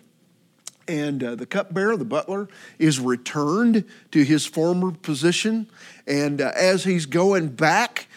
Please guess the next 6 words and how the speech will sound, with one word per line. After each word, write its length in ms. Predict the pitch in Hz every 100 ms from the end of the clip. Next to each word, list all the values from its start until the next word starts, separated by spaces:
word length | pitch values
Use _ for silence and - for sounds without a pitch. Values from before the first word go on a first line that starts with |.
| - -
to 140 | 180
work 520 | 143 156 214 240 - _ _ _ -
in, 340 | 170 170 170
uh, 140 | 156 135
Pharaoh's 680 | - 196 190 180 175 165 -
palace, 640 | - 185 214 254 - -